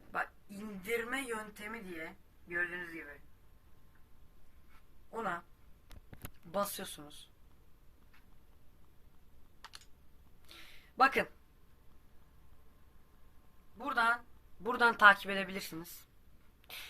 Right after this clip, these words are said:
Her şeyi. Ee, bugünlük bu kadar oldu arkadaşlar videomuz. Ama bir de bana arkadaşlık isteği atmak istiyorsanız Maytomi, Maytomi alt sıfır bir ekleyebilirsiniz zaten. Burada işte arkadaşlar var.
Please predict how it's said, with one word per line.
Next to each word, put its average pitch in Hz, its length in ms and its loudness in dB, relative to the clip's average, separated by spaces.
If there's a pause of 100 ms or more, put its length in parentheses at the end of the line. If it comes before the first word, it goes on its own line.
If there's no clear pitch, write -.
(280)
Her 160 140 -2
şeyi. 151 320 -6 (1120)
Ee, - 160 -10 (280)
bugünlük 240 680 -2
bu 190 60 -8
kadar 202 220 4
oldu 165 180 -2
arkadaşlar 156 420 -6
videomuz. 156 480 -8 (500)
Ama 196 400 4
bir 202 140 -8
de 185 200 10 (580)
bana 214 340 12
arkadaşlık 208 420 6
isteği - 180 4
atmak 196 220 2
istiyorsanız 170 460 -6
Maytomi, 175 520 4 (960)
Maytomi 170 460 -2
alt 156 100 -2 (200)
sıfır - 300 -12
bir 151 80 -14
ekleyebilirsiniz 156 720 -14
zaten. - 340 -20 (720)
Burada - 160 -16
işte - 280 -8
arkadaşlar - 460 -12
var. 160 180 -12